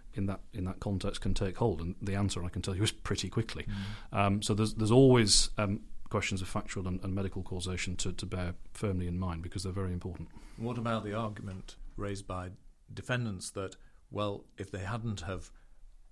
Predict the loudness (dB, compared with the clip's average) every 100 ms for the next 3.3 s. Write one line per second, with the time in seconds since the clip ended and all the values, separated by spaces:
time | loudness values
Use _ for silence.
0 | -20 -20 -20 -20 -20 -20 -14 -4 -4 -4
1 | -6 -6 -6 -6 -6 -6 -6 -8 -8 -6
2 | -4 -6 -8 -16 -4 -2 -2 -2 -2 -4
3 | -4 -4 -6